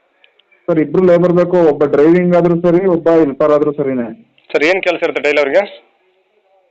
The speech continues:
Speaker 1: ಸರ್, ಡೈಲಿ ಅವ್ರಿಗೆ ನೈಟ್ ಹೋಗ್ಬೇಕು, ಒಂದೂವರೆ, ಎರಡು ಗಂಟೆಗೆ ಕೋಳಿ ಲೋಡ್ಗೆ.
Speaker 2: ಹ್ಮ್.
Speaker 1: ಮತ್ತೆ ಬೆಳಗ್ಗೆ ಒಂಬತ್ತುವರೆ, ಹತ್ತು ಗಂಟೆ, ಹನ್ನೊಂದು ಗಂಟೆ ಒಳಗಡೆ ಕೆಲಸ ಮುಗೀತದೆ.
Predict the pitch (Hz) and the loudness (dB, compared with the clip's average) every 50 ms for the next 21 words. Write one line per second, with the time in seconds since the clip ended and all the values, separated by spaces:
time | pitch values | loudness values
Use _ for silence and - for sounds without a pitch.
0 | _ - 156 143 135 139 151 180 190 196 196 202 202 196 190 190 196 196 175 160 | _ -10 -8 -4 0 2 2 2 4 2 2 2 2 2 2 2 2 2 2 4
1 | 175 190 180 190 180 180 185 185 190 175 151 151 165 170 170 170 165 160 156 160 | 4 4 4 4 2 2 2 0 0 0 2 2 4 4 4 4 4 4 4 4
2 | 165 165 156 160 165 165 160 147 143 156 156 147 139 139 139 143 135 127 123 131 | 2 2 2 2 0 2 2 2 2 4 4 4 4 4 4 4 2 2 2 0
3 | 143 - - - _ - 156 147 131 110 - - - - - - - - - - | -2 -6 -12 -10 _ -2 -2 0 -2 -4 -6 -12 -18 -20 -20 -20 -20 -20 -20 -20
4 | - - - _ _ _ _ - 143 143 135 - - 165 165 165 156 156 151 147 | -20 -20 -20 _ _ _ _ -6 -4 -4 -4 -2 0 0 2 2 2 2 2 2
5 | 143 135 127 147 143 143 170 175 165 160 156 151 147 143 139 139 143 156 156 175 | 0 0 0 0 2 2 2 2 2 2 2 2 2 2 0 0 0 -2 0 2
6 | 170 170 170 170 165 165 - - 147 156 156 151 175 175 160 151 151 156 151 151 | 2 2 2 2 0 -2 -4 -4 -4 -2 -2 -2 -2 -2 0 0 0 -2 -2 0
7 | 151 151 151 156 170 165 160 127 120 - 151 143 139 135 143 139 139 127 123 117 | 0 0 2 2 0 2 0 0 0 0 0 0 0 0 0 0 0 0 0 -2